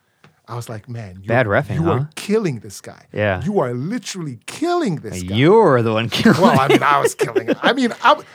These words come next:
Speaker 1: I was trying, I, at a certain point, I was trying to hurt him enough that the ref would do his job.
Speaker 2: Yeah.
Speaker 1: I was like, "This guy,"
Speaker 2: Bad ref,
Speaker 1: he
Speaker 2: huh?
Speaker 1: Yeah, but then he was a tough guy and he made it. He made it.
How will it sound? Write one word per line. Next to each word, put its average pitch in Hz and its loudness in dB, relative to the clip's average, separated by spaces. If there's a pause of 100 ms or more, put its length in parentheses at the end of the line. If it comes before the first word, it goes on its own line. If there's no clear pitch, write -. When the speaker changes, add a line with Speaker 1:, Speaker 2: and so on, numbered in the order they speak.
Speaker 1:
I 233 4
was 320 0
trying, 220 2 (140)
I, 247 2 (440)
at 175 -2
a 180 -2
certain 262 -4
point, 202 -2
I 175 -2
was 233 -4
trying 196 -4
to 143 -2
hurt 220 2
him 190 0
enough 165 -2 (680)
that 143 -4
the 143 -4
ref 156 0
would 123 -8
do 131 -6
his 110 -10
job. - -16 (100)
Speaker 2:
Yeah. 90 -8 (340)
Speaker 1:
I 147 -16
was 156 -12
like, 110 -20
"This 170 -14
guy," 127 -14
Speaker 2:
Bad 107 -2
ref, 95 -2
Speaker 1:
he - -20
Speaker 2:
huh? 104 -4 (320)
Speaker 1:
Yeah, 110 -16
but 139 -4
then 226 -2
he 269 -6
was 302 -4
a 202 -12
tough 226 -6
guy 226 -4
and 202 -2
he 233 -2
made 294 -4
it. - -8 (580)
He 214 -4
made 220 -2
it. - -10